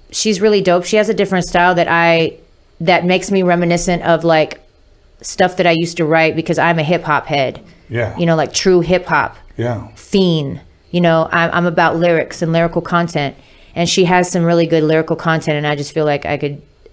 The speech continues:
Speaker 1: I could work with, well with her. That's one person I'd always wanted to collab with. Um,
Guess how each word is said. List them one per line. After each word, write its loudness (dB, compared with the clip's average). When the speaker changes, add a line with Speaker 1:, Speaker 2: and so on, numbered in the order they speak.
Speaker 1:
I -2
could -10
work -4
with, -16
well 0
with -2
her. -4
That's 0
one 0
person -2
I'd 0
always 0
wanted -4
to -12
collab -2
with. -2
Um, -6